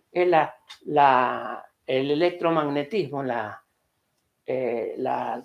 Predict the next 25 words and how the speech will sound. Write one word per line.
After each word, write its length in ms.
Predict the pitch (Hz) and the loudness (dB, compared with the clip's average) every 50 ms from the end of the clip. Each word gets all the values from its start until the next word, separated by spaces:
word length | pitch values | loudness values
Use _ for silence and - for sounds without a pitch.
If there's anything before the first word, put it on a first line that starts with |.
| _ _ | _ _
propagación 600 | - 131 120 - 139 135 123 123 - 180 180 175 | -2 0 2 2 2 2 2 0 0 0 0 0
en 100 | 160 151 | 0 0
el 120 | 160 208 254 | 0 2 2
éter, 360 | 214 143 - 139 117 - - | 2 2 0 -2 -10 -8 -2
todo 200 | - 185 185 196 | 0 2 4 4
eso 320 | 202 202 - 202 185 - _ _ _ _ | 2 0 -2 -6 -12 -12 _ _ _ _
se 160 | _ _ - 127 | _ _ -16 -4
está 180 | - - 185 | 0 2 2
utilizando. 580 | 175 175 175 160 156 147 - - 117 107 101 - _ _ _ _ _ - | 2 2 0 -4 -6 -6 -4 -4 -6 -6 -6 -12 _ _ _ _ _ 0
Lo 240 | 151 156 170 170 170 | 4 6 6 6 6
que 140 | 175 185 | 4 4
no 140 | 220 269 233 | 4 4 4
se 160 | - - 202 | 4 2 0
puede 220 | 196 202 220 208 196 | 4 6 8 8 8
hacer, 460 | 180 - - 214 196 - - - _ _ _ _ _ _ _ _ _ | 8 6 2 0 0 -2 -4 -6 _ _ _ _ _ _ _ _ _
o 120 | - 131 - | -4 -4 -2
que 160 | - 135 135 | -2 0 2
no 140 | 160 190 185 | 2 2 2
se, 140 | - - - | 2 0 -2
por 240 | - - - 123 113 | 0 0 -2 -2 0
lo 80 | 123 | 0
menos 260 | 135 170 190 196 185 - | -2 -2 -2 -2 -4 -2
por 160 | 127 127 135 | -2 0 4
ahora, 360 | 160 214 233 190 147 131 147 | 6 6 6 6 6 4 2
yo 140 | 151 185 | 0 -2